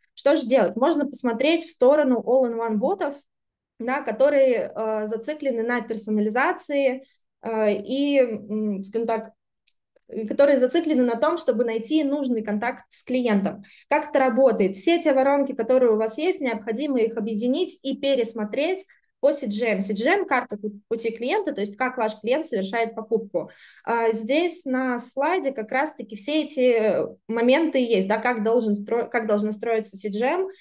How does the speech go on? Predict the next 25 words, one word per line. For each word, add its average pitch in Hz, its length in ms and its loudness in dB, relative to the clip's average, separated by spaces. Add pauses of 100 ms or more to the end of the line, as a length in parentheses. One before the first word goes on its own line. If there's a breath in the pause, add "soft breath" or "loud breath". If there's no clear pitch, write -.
(180 loud breath)
какой 240 320 2
путь 320 360 -2
проходит 226 460 0
ваш 233 220 -4
клиент 214 480 0
от 254 280 4
этапа 233 380 -2
принятия 208 540 -2
решений, 339 600 -2 (200 loud breath)
стадия, 277 500 2
цель, 262 260 2
факторы, 226 580 0
каналы 233 440 0
и - 20 -4
так 208 180 -4
далее. 269 320 0
Когда 220 420 -4
мы 269 240 -2
по 233 80 -6
этой 247 300 -2
карте 202 400 -6
собираем 226 840 -2
путь 254 180 -4
нашего 220 360 -8
клиента, 226 680 -2